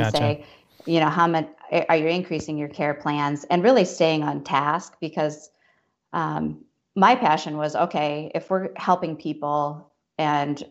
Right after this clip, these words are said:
Speaker 2: you know, let's get the money to help support our pharmacies to change, like, Flip the Pharmacy. How are we gonna change a sustainability model to keep local pharmacies alive? And so you, you really need those people of expertise. So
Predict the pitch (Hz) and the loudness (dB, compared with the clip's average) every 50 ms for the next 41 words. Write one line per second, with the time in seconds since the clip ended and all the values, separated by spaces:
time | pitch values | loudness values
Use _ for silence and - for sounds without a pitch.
0 | _ - - _ _ - 170 156 143 139 175 185 180 - - 180 - - 160 160 | _ -20 -20 _ _ 0 2 2 4 6 6 4 4 2 2 2 2 0 2 2
1 | 160 160 156 156 151 151 - 175 180 151 143 - - 147 - - - 160 156 147 | 4 4 4 2 0 -2 -2 -2 0 0 0 -2 -4 -8 -4 -2 0 2 2 2
2 | 143 143 143 143 143 143 143 143 143 - 147 139 139 139 - - 139 131 - - | 2 2 2 2 0 2 0 -4 -6 -6 -6 -6 -6 -6 -6 -6 -8 -6 -4 -2
3 | - 220 247 262 208 151 139 139 127 131 - - 143 135 - - 135 127 - 135 | 0 2 4 4 4 2 2 0 0 0 0 0 0 0 0 -2 -4 -2 -2 -2
4 | 131 131 135 135 - 175 170 165 170 170 160 160 147 139 139 - - 160 151 160 | -2 -2 -4 -4 -2 0 2 4 4 4 2 2 -2 -4 -4 -4 -2 -2 0 0
5 | 156 147 - - - - - - - - - - 185 - 196 185 - 226 214 208 | 0 -2 -4 -10 -14 -12 -12 -12 -12 -8 -6 -4 -4 -2 -4 0 2 4 4 4
6 | 175 151 175 175 170 160 156 147 147 143 143 151 147 147 147 143 - 147 143 - | 4 4 4 4 4 4 2 2 2 2 2 4 2 0 -2 -2 -6 -10 -10 -10
7 | - - - - 190 185 185 - - - - _ _ _ _ _ _ _ - 175 | -14 -12 -6 -2 -2 -2 -2 -4 -10 -20 -20 _ _ _ _ _ _ _ -4 0
8 | 175 185 180 - 156 156 165 151 151 147 147 147 147 151 147 135 135 127 131 139 | 2 2 4 2 0 0 0 0 0 0 -2 -2 -4 -4 -2 -2 -2 2 2 4
9 | 139 139 - - 135 - - - _ _ _ _ - 180 170 - 185 175 165 156 | 4 4 2 0 -4 -8 -12 -20 _ _ _ _ -2 -2 2 4 6 6 6 6
10 | 147 143 - 175 190 185 - - - 175 185 175 170 202 214 208 185 165 165 175 | 4 2 0 0 0 -2 -2 -4 -2 0 0 2 4 6 6 6 6 4 2 0
11 | 180 180 151 170 151 151 156 156 - - 180 160 147 147 143 139 143 143 139 135 | 0 0 2 2 2 2 2 0 -4 -4 -4 -2 0 2 2 2 2 2 2 0
12 | 143 - - 147 143 - 156 151 151 - - 170 160 160 | 0 -2 -6 -8 -6 -4 -4 -4 -2 0 2 2 2 2